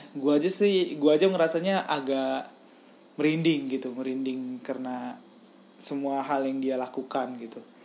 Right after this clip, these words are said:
Terus, dan anaknya diperankan oleh Aurora Ribe-, Aurora Ribeiro, seorang pendatang baru.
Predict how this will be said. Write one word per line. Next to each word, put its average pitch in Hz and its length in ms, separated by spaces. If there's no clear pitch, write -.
Terus, 185 800
dan 151 240
anaknya 156 240
diperankan 170 640
oleh 156 160
Aurora 147 240
Ribe-, 139 320
Aurora 147 720
Ribeiro, 151 640
seorang 135 240
pendatang 139 320
baru. 139 720